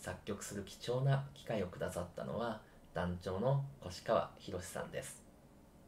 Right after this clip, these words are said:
指揮をしてくださったのは福本慎太郎先生、そしてリベルテの皆さんは本当に情熱的な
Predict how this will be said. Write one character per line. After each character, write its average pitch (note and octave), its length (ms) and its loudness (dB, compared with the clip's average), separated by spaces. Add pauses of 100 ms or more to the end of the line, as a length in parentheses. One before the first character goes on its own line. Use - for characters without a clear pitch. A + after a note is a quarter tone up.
(760)
指 B2+ 140 4
揮 - 20 8
を G2+ 60 4
し - 80 -4
て - 80 -2
く F#2+ 100 -2
だ F#2+ 140 6
さ - 100 0
っ D#2+ 140 0
た D2 100 2
の D#2+ 140 -4
は E2+ 260 2 (480)
福 - 200 -8
本 F#2+ 220 2
慎 E2+ 200 -4
太 F2+ 180 0
郎 F#2+ 160 2
先 F2+ 220 -2
生、 E2+ 260 -6 (640)
そ E2+ 100 0
し - 120 -6
て A#2+ 280 0 (300)
リ F2+ 80 -2
ベ G2+ 100 4
ル G2+ 120 4
テ G#2 100 2
の G2 100 4
皆 F#2+ 220 4
さ F2 180 0
ん E2 100 -4
は F#2 300 2 (160)
本 G#2 220 -2
当 B2+ 100 0
に B2+ 300 -2
情 G2 180 2
熱 G2+ 220 0
的 G2 160 -6
な A2+ 260 0